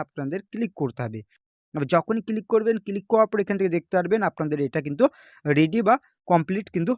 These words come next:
হয়ে যাবে। এখান থেকে দেখতে পারবেন আপনাদের কিছুক্ষণ ওয়েট করতে হবে, তারপর Google সার্ভিসের অপশন শো করবে। এটা হয়ে যাওয়ার পর নিচের দিকে অ্যাকসেপ্টে ক্লিক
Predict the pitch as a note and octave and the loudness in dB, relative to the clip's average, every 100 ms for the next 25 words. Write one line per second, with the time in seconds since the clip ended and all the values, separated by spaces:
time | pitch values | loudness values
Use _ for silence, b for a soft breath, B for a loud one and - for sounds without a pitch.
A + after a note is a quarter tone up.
0 | _ - E3+ F#3+ C#3 C3+ C3+ E3 F3+ F#3 | _ 0 6 6 4 2 0 -2 -2 -2
1 | - G3 A3 G3 - F3 - E3+ - E3 | -2 -4 -4 -6 -6 -8 -8 -10 -6 -4
2 | E3 G3 G3+ G#3 D#3+ D3 D3 C3 F3+ A3 | -4 -6 -6 -6 -6 -8 -10 -4 0 2
3 | G3 F3+ F3+ G3 F3+ - F#3+ F3 F#3 G#3 | 0 -2 -4 -2 -4 -2 -6 -4 -4 -2
4 | B3 E4+ b b _ - D#3+ F3+ F3 F3+ | -4 -8 b b _ -10 -4 0 0 0
5 | G3+ G#3 F#3+ F3+ E3+ - - E3 - - | -2 -2 -4 -8 -4 -2 -2 -4 -6 -6
6 | G3 - B3+ - B3 A3+ | -8 -4 -8 -6 -6 -6